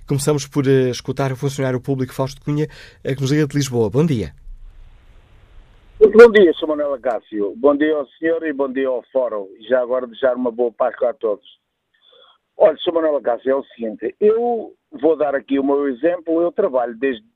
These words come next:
Speaker 2: mil novecentos e sessenta e oito a descontar, ou seja, comecei em novembro de mil novecentos e sessenta e oito a descontar.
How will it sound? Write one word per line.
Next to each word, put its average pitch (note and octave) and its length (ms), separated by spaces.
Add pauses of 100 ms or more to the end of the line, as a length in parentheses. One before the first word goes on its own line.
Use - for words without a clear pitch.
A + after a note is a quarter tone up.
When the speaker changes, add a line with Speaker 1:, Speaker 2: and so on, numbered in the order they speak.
Speaker 2:
mil C#3+ 480
novecentos D#3+ 440
e C#3 120
sessenta C#3+ 420
e C#3 80
oito D3 340 (160)
a C#3+ 100
descontar, A#2 800 (140)
ou C3 140
seja, A2+ 380
comecei F3 340
em B3+ 80
novembro G3+ 520 (480)
de F3 80
mil B3+ 180
novecentos G#3 380
e F3 100
sessenta F3+ 340
e - 20
oito G3 180
a E3 40
descontar. G2+ 500